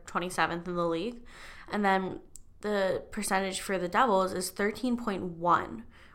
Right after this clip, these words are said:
which is twenty-eighth in the league. So it's very similar and very close to each other. Um, I think they're both having similar issues on their power play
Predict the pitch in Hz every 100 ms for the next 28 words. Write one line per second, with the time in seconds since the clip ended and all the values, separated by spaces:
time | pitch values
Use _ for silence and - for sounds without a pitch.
0 | - 190 185 - 185 - 190 175 - 175
1 | 175 170 - - - - - - - -
2 | 220 214 - 233 240 - 180 180 175 226
3 | 240 180 165 220 285 339 - - - 220
4 | 214 180 180 175 175 175 - - 180 180
5 | 214 - - 226 220 233 233 247 269 -
6 | - - - - - - - 202 196 180
7 | 185 208 202 214 226 214 196 196 208 196
8 | 202 - - 196 185 190 196 - 202 -
9 | 269 285 285 277 277 277 277 277 285 -
10 | 302 359